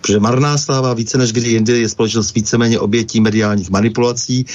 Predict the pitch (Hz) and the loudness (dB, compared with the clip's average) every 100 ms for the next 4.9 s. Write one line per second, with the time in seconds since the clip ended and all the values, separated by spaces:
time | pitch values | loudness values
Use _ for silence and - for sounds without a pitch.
0 | - - 92 107 127 - 117 98 120 123 | -12 -4 0 0 0 0 -2 0 0 0
1 | 127 131 - - 123 113 117 123 139 131 | -2 -2 -4 -2 0 2 0 2 0 0
2 | - 117 120 113 107 110 110 - 107 104 | -2 -2 0 -2 -2 -2 0 2 2 2
3 | 107 104 - 110 117 127 131 - - - | 0 0 0 2 2 2 0 -4 -10 -4
4 | 107 - 107 107 104 107 110 107 107 | -4 0 0 2 0 -2 0 0 -2